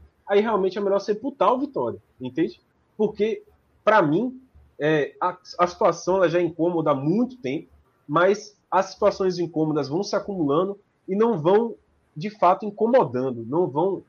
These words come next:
as coisas vão se normalizando no Vitória. Isso é muito preocupante. Como eu falei,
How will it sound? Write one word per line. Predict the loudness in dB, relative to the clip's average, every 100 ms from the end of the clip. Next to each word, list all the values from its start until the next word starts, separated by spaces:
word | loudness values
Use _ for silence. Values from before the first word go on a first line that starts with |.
| -4
as | -4
coisas | 0 0 0
vão | -4
se | -4 -2
normalizando | 0 2 0 -2 -4 -4 -4
no | -8
Vitória. | -10 -6 -4 -6 -10 _ _ -8
Isso | -4 0
é |
muito | 0 0 -4 -4
preocupante. | -6 -6 -16 -16 -18 _ _ _
Como | -2
eu | 2
falei, | 4 4 4 -2